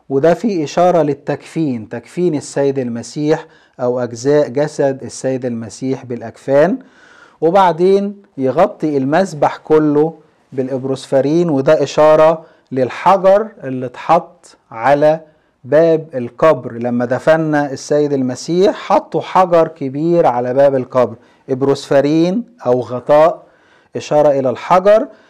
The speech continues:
اللي اتحط على باب القبر، آه، وقت دفن السيد المسيح. وباللفافة اللي مع أبونا يعملها على شكل مثلث ويحطها على الإبروسفرين،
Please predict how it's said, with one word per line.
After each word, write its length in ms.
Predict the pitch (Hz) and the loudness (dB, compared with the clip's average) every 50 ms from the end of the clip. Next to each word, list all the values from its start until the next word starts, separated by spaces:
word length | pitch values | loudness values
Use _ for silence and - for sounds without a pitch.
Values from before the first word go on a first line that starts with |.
| _ _ _ _ | _ _ _ _
اللي 180 | - 127 123 123 | -8 -6 -6 -6
اتحط 440 | 120 - - - 160 165 165 - 151 | -6 -6 -2 0 0 0 0 -2 -2
على 300 | 131 127 135 135 135 127 | 0 0 0 -2 -2 -2
باب 320 | 123 143 151 151 151 143 | 2 2 2 2 0 -2
القبر، 520 | 135 131 123 - 139 151 151 143 143 147 - - _ _ _ _ _ _ _ _ _ - | -6 -8 -2 0 2 2 2 0 -6 -8 -10 -12 _ _ _ _ _ _ _ _ _ -8
آه، 300 | 127 123 123 123 123 123 | -4 -4 -2 -2 -2 0
وقت 340 | 127 151 - - 151 - 139 | 0 0 0 0 -4 -8 -4
دفن 320 | 127 143 151 151 - 139 | -4 -4 -4 -4 -8 -12
السيد 380 | 127 - - - 135 127 120 123 | -12 -10 -6 -6 -4 -4 -4 -6
المسيح. 540 | 117 113 107 107 - - - 95 92 _ _ _ _ _ _ - | -10 -10 -12 -14 -14 -18 -20 -20 -20 _ _ _ _ _ _ -18
وباللفافة 600 | 113 113 117 135 135 135 139 - 214 247 277 - 226 | -10 -4 -2 -2 -2 -2 0 2 2 2 4 2 0
اللي 160 | 196 190 180 | 2 2 0
مع 280 | 175 175 180 170 147 143 | 0 0 -2 -2 -2 -4
أبونا 500 | 135 147 156 165 160 160 156 160 170 165 _ _ _ _ _ - | -2 0 0 0 2 0 0 -2 -2 -6 _ _ _ _ _ -4
يعملها 600 | 131 131 127 123 127 135 160 170 170 151 151 147 | 0 2 2 2 2 2 2 0 0 0 0 2
على 220 | 131 127 123 120 | 2 2 2 0
شكل 340 | 120 - 151 151 - 139 131 | -2 -2 -4 -4 -2 -4 -6
مثلث 840 | 127 123 120 - - 151 147 147 147 160 196 226 - - - - - _ _ _ _ _ _ _ _ _ _ _ _ _ _ _ _ _ - | -6 -6 -8 -4 -2 0 0 0 0 0 0 -2 -4 -10 -18 -20 -20 _ _ _ _ _ _ _ _ _ _ _ _ _ _ _ _ _ -8
ويحطها 680 | 131 135 127 - 143 139 139 _ - 175 185 185 175 | -8 -8 -6 -6 -8 -8 -4 _ 2 4 4 6 6
على 500 | 160 143 135 139 147 151 151 151 151 151 151 139 | 6 6 6 6 6 6 4 4 2 0 -4 -6
الإبروسفرين، 1040 | 127 127 127 131 123 131 131 127 - - - 135 131 135 139 151 170 180 196 233 226 | -8 -6 -6 -6 -6 -6 -6 -6 -10 -8 -6 -4 -4 -2 -2 -2 -2 -4 -4 -6 -8